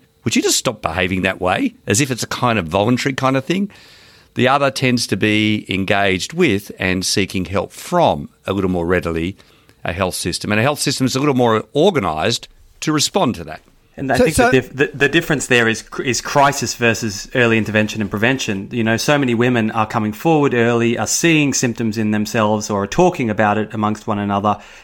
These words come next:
Speaker 2: and are therefore getting treatment, uh, you know, probably not at the best time, but a bit earlier than E D or police.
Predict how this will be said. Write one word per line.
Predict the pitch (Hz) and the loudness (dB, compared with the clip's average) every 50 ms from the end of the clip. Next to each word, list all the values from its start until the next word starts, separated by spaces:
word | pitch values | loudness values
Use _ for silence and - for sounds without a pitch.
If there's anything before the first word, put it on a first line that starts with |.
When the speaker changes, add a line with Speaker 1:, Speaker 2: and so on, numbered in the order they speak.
| - - | -10 -4
Speaker 2:
and | 123 113 110 | -2 0 2
are | 104 | 4
therefore | 110 113 110 107 - 110 104 | 4 4 2 2 0 -2 0
getting | 101 107 101 101 104 | 0 0 0 0 0
treatment, | 98 - 117 104 95 - 101 98 - - - - _ - | -2 -2 -4 -4 -2 -4 -6 -6 -6 -10 -18 -20 _ -4
uh, | 104 101 95 - | -4 -4 -4 -4
you | 113 104 | -4 -4
know, | 98 90 87 - _ _ _ | -4 -6 -8 -12 _ _ _
probably | - 165 151 131 117 120 117 110 | -2 -2 0 0 0 2 2 4
not | 110 107 104 | 4 2 2
at | 101 90 | 0 -2
the | 110 | 0
best | 98 147 143 - - | 0 2 0 0 -2
time, | - 117 104 104 104 104 | -2 0 0 0 0 0
but | 98 110 104 | -2 0 0
a | 107 | 2
bit | 117 117 110 | 2 2 4
earlier | 113 110 113 113 107 101 95 95 98 | 4 2 2 2 2 2 0 -2 -2
than | 98 107 107 104 107 | -2 -2 -2 -2 -2
E | 120 113 113 | -2 -2 -2
D | 107 110 104 101 104 | 0 0 0 0 -2
or | 101 90 | -4 -4
police. | - - 110 104 104 113 117 107 - - - - | -6 -6 -2 0 2 2 2 0 -2 -4 -4 -6